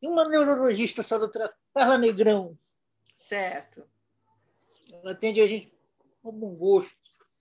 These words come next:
Speaker 1: uma simplicidade.
Speaker 2: Vou mandar, então, um abraço pra todos ela, pra todas, todos eles, e, e, e quando passar essa pandemia, vou querer ir conhecer, vou querer ir visitar o trabalho deles lá.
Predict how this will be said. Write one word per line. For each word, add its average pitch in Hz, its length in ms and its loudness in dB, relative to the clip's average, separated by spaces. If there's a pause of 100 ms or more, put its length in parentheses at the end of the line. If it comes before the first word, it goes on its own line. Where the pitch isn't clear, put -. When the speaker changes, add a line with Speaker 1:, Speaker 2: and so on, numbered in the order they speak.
(760)
Speaker 1:
uma 208 100 -8
simplicidade. 185 840 -8 (1000)
Speaker 2:
Vou 208 140 -6
mandar, 240 400 -2
então, 254 320 -6
um 269 40 -2
abraço 262 520 -4
pra 254 180 -6
todos 254 560 -6
ela, 208 320 -4
pra 214 140 -10
todas, 240 680 -8 (320)
todos 247 440 -2
eles, 254 600 -2
e, 285 60 -14
e, 233 640 -10
e 214 100 -14
quando 240 680 -6
passar 226 480 -2
essa 233 180 -6
pandemia, 226 560 -4
vou 269 160 -6
querer 262 300 -4
ir 262 80 -12
conhecer, 269 640 -4
vou 247 140 -10
querer 247 280 -4
ir 240 60 -10
visitar 233 540 -6
o 208 100 -8
trabalho 202 580 -4
deles 180 340 -10
lá. - 280 -16